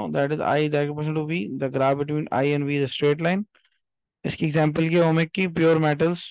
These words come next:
are ohmic substances, जैसे आपके पास copper है,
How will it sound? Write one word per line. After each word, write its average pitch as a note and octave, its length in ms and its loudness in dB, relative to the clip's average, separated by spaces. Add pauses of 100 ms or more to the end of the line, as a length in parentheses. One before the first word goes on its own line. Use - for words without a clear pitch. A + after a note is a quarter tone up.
(260)
are C#3+ 260 2
ohmic C3+ 300 0
substances, A#2 540 -6 (880)
जैसे C#3 460 2
आपके B2+ 280 0
पास D#3 340 0 (360)
copper C3 360 0
है, B2+ 140 -2